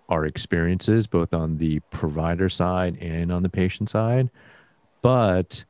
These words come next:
hospitals have a lot of constraints. Healthcare has a lot of constraints. And sometimes I want designers, but then I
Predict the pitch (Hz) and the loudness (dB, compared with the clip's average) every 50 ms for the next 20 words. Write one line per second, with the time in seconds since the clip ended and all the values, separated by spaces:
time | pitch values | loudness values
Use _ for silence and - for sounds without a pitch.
0 | _ _ _ _ - 113 120 131 - - 156 135 - 131 123 120 120 120 120 - | _ _ _ _ -2 0 0 0 2 2 2 4 4 4 4 4 2 2 0 -2
1 | - - - - - - - 104 101 127 120 - - - - 98 107 - - - | -6 -10 -10 -10 -6 -2 0 2 2 2 2 0 -2 -2 -2 -2 -2 0 0 2
2 | 123 104 101 101 95 98 92 92 95 95 95 - - 98 - - - 101 104 107 | 2 4 4 2 2 2 2 2 2 0 0 -2 -4 -6 -6 -4 -2 0 0 2
3 | 104 95 - 92 - - 107 107 - 131 120 113 107 _ - 104 104 101 90 90 | 2 2 0 0 0 0 0 2 4 2 2 2 0 _ 0 2 2 4 4 4
4 | 92 92 98 101 - 127 113 110 113 113 120 127 135 139 147 156 156 - - 113 | 4 4 2 2 4 4 4 6 6 6 6 4 4 6 6 4 4 2 2 2
5 | 101 - - 98 98 98 98 98 - - - - _ _ _ - - 98 98 98 | 2 4 4 4 4 4 4 2 0 -2 -8 -18 _ _ _ -8 -6 -4 -2 -2
6 | 98 98 98 95 90 90 | -2 -2 -4 -4 -6 -8